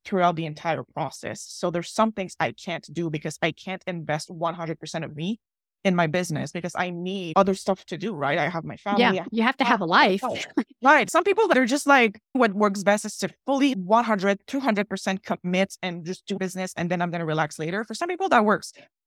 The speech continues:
Speaker 1: For others, it doesn't. And so it's about really making sure that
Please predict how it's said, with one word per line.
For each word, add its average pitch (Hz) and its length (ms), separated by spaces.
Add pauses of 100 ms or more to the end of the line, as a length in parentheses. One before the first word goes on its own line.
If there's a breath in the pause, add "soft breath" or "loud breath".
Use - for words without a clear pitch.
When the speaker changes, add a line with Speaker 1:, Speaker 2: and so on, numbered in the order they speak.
Speaker 1:
For 196 120
others, 214 260
it 190 140
doesn't. 156 400
And 185 120
so 208 160
it's 202 120
about 214 320
really 226 220
making 208 280
sure 185 260
that 170 180